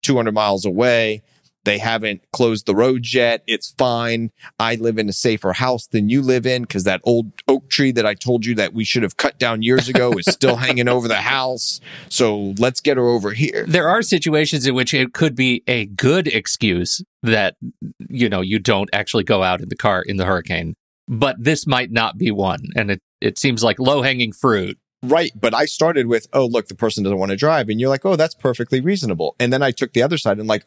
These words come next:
Speaker 1: "Oh, but here's all these other reasons." What I did there was add more pieces to the puzzle
Speaker 2: Yeah.
Speaker 1: to have you come to a different conclusion. Then you're like, "Oh, wait a minute.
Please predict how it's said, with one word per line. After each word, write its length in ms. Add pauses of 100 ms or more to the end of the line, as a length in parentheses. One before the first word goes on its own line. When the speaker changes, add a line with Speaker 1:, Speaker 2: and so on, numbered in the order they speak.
(100)
Speaker 1:
"Oh, 180
but 160
here's 280
all 120
these 180
other 180
reasons." 400 (200)
What 240
I 140
did 460
there 480 (480)
was 200 (120)
add 460
more 260
pieces 520
to 160
the 100
puzzle 580 (380)
Speaker 2:
Yeah. 340 (120)
Speaker 1:
to 140 (200)
have 380
you 280
come 280
to 100
a 40
different 300
conclusion. 640 (560)
Then 140
you're 120
like, 180
"Oh, 100
wait 220
a 60
minute. 260